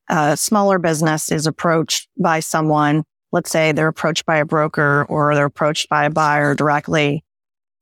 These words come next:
and they say, "I'm interested in talking to you about selling your company."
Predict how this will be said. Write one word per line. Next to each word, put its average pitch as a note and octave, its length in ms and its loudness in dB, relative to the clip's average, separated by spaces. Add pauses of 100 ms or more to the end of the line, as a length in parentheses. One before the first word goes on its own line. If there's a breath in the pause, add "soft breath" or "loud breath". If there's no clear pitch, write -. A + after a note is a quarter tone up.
(100)
and D3+ 160 2
they D3+ 120 2
say, D3+ 460 0 (260)
"I'm G#3 80 2
interested G#3 340 0
in E3+ 220 -2
talking E3+ 340 0
to D#3 60 2
you D#3 60 2
about D3 200 0
selling D3+ 300 0
your C3+ 100 0
company." C#3+ 540 0